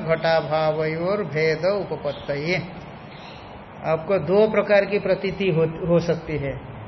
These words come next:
तो ये दोनों प्रतीति को सिद्ध करने के लिए संयोग और समवाय संबंधावच्छिन्न घटाभाव कहना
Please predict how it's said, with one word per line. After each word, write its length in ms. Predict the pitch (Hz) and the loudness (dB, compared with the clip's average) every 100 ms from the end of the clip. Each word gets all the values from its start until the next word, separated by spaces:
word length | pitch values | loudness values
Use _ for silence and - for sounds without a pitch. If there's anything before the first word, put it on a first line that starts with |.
| - | -4
तो 60 | 175 | 2
ये 180 | 165 165 | 2 2
दोनों 420 | 151 180 190 220 220 | 2 2 2 2 2
प्रतीति 500 | 185 175 202 190 196 | 2 2 0 -2 -2
को 180 | 202 180 | 0 -2
सिद्ध 400 | 180 156 147 180 | -2 -4 2 2
करने 400 | 180 160 165 170 | 2 0 0 -2
के 120 | 175 | -2
लिए 260 | 180 185 208 | -2 -2 -2
संयोग 600 | 208 - 160 170 175 175 180 | -4 -6 -4 0 0 2 4
और 520 | 190 208 214 165 160 | 4 4 2 0 -2
समवाय 720 | 170 156 160 170 170 170 180 175 | -2 -2 0 2 4 6 4 2
संबंधावच्छिन्न 1160 | 170 165 165 160 156 160 160 156 - 165 185 202 | -2 -4 -2 0 4 4 4 -2 -4 -4 -2 -2
घटाभाव 600 | 156 160 151 139 143 175 | 0 2 2 0 0 0
कहना 320 | 175 156 139 | 0 -2 -2